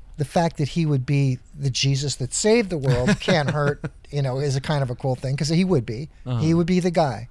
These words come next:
Speaker 1: that saved the world, saved humanity.
Speaker 2: Yeah.
Speaker 1: He would be Iron Man.
Speaker 2: <laughs>
Speaker 1: He would be the guy if he was able to do that and there was an extinction level event.
Speaker 2: He seems to be the one going in that direction.
Speaker 1: Well, I
Speaker 2: Yeah.
Speaker 1: think he
Speaker 2: I don't
Speaker 1: ma-
Speaker 2: think it's Bezos.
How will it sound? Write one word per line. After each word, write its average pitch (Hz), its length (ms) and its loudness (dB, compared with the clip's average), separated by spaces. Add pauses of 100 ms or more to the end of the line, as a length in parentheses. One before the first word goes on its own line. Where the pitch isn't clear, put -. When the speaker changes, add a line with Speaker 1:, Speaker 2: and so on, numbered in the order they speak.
Speaker 1:
that 131 120 -12
saved 127 320 -6
the 127 80 -6
world, 104 340 -10 (580)
saved 180 380 2
humanity. 120 600 -2
Speaker 2:
Yeah. 120 240 0
Speaker 1:
He 190 100 4
would 196 160 4
be 175 180 4
Iron 127 280 4
Man. 104 320 -10
Speaker 2:
<laughs> - 60 -20 (320)
Speaker 1:
He 202 180 8
would 247 140 8
be 226 160 4
the 254 120 0
guy 156 340 2 (300)
if 165 180 0
he 190 160 4
was 170 240 0
able 151 220 0
to 147 100 -6
do 151 100 0
that 147 220 2
and 147 160 2
there 147 100 0
was 131 140 -2
an 139 40 -4
extinction 131 400 -6
level 117 220 -8
event. 107 280 -12
Speaker 2:
He 139 120 0
seems 131 300 -2
to 131 60 -4
be 110 200 -6 (600)
the 135 100 -2
one 110 220 -6
going 107 200 -6
in 101 60 -8
that 101 140 -10
direction. 104 580 -10 (260)
Speaker 1:
Well, 196 120 4
I 196 40 8
Speaker 2:
Yeah. 196 40 8
Speaker 1:
think 247 260 -2
he 208 100 -2
Speaker 2:
I 190 60 4
don't 139 100 4
Speaker 1:
ma- 120 40 -2
Speaker 2:
think 120 120 -2
it's 120 120 -6
Bezos. 110 680 -8